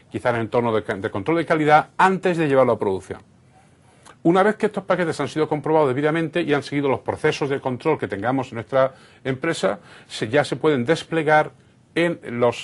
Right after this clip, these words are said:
sistemas de producción, tanto de servidor como de cliente. Una vez que ya lo tenemos así,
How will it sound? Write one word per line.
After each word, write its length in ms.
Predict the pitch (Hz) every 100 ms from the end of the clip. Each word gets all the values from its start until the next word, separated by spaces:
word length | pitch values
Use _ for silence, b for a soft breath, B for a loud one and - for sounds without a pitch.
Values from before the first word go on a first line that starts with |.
| -
sistemas 340 | 117 151 156 151
de 40 |
producción, 560 | 143 139 131 143 143 135 b b
tanto 320 | 180 190 185
de 80 | 127
servidor 580 | - 180 165 156 156 156 -
como 240 | 170 151
de 140 | 131
cliente. 420 | - 127 90 - - _ _ _ _ _ _ _ _ _ _ _ _ B B B B B B _ _ _ _ -
Una 160 | 175
vez 80 | 214
que 80 | 240
ya 60 | 226
lo 60 |
tenemos 320 | 196 185 151
así, 360 | 147 196 202